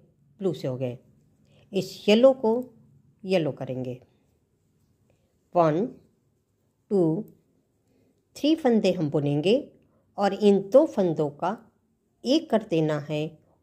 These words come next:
और येलो को येलो से। तो इस तरह से अब हमारे बीच में फ़ोर फंदे ब्लू कलर से हो जाएंगे।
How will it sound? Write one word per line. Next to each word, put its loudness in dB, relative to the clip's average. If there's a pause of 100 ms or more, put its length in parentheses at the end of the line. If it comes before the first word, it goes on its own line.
और -2
येलो 4
को -4 (880)
येलो 0
से। -14 (520)
तो 6
इस 4
तरह 2
से -4 (180)
अब 0
हमारे 0
बीच -4
में 2 (460)
फ़ोर 2
फंदे 0 (420)
ब्लू 4
कलर 0
से -4
हो 0
जाएंगे। -2